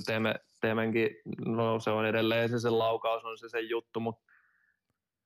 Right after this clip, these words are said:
sit tavallaan kun pääsi vasta niinku ekaa kertaa treeneissä ja jäällä niinku näkeen sen, et,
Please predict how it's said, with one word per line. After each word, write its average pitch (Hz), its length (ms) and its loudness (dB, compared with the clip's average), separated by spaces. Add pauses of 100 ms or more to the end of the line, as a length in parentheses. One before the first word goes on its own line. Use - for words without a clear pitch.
(120)
sit 113 220 -4
tavallaan 117 400 2
kun 113 100 0
pääsi 113 360 0
vasta 113 280 -6
niinku 113 200 -4
ekaa 113 320 0
kertaa 117 380 -2
treeneissä 113 640 -4
ja 110 260 0 (180)
jäällä 113 360 0
niinku 110 280 -6
näkeen 110 480 -4
sen, 113 200 -6
et, 117 140 -2